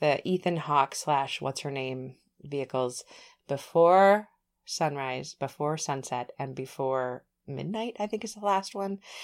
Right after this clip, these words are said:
If you have not seen those, if any listener has not seen those, uh, basically two kids meet in Europe. They're my age. They're super Gen X, so I really love these movies.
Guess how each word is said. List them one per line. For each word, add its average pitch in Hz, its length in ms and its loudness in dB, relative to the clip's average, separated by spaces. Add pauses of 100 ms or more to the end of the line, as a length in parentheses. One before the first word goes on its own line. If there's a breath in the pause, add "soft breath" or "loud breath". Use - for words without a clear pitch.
(200 loud breath)
If - 140 -12
you 190 160 4
have 311 160 6
not 214 320 2
seen 180 580 -4
those, 247 800 4
if 190 300 -6
any 208 240 0
listener 196 360 -4
has 165 200 -4
not 156 200 -4
seen 147 260 -6
those, 135 300 -2 (500 loud breath)
uh, 156 300 6
basically 165 440 0
two 202 260 -2
kids 185 320 0
meet 180 300 0
in 160 220 -4
Europe. 156 260 0
They're 226 140 0
my 135 300 0
age. 127 340 -4
They're 196 120 2
super - 360 -4
Gen 135 280 0
X, 123 260 -4
so 135 200 -2
I 131 60 -2
really 135 240 -2
love 127 120 -2
these 123 200 -6
movies. 120 280 -8